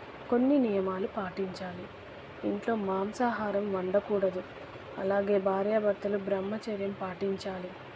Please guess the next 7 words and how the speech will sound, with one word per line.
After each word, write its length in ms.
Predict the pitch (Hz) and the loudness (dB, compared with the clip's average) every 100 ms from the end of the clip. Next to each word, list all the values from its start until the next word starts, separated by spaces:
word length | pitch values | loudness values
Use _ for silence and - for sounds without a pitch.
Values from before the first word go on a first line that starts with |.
| - - - - | -14 -14 -12 -2
ఇంట్లో 300 | 208 208 226 | 0 2 2
గొడవలు 480 | 214 196 202 220 247 | 4 6 6 6 6
పడకూడదు. 680 | - 196 190 196 185 180 - - - - - - - | 4 2 2 0 0 -2 -6 -8 -14 -16 -16 -14 -6
స్త్రీలు 340 | 214 220 247 | 0 2 4
కంటనీరు 680 | 247 202 196 226 226 208 233 | 2 0 2 2 2 0 0
పెట్టకూడదు. 760 | - 196 214 214 202 190 180 - - - - - - - - | -2 -2 0 0 0 0 -2 -6 -12 -14 -14 -14 -14 -10 -6
కాబట్టి 500 | 190 180 180 - | -4 -4 -4 -2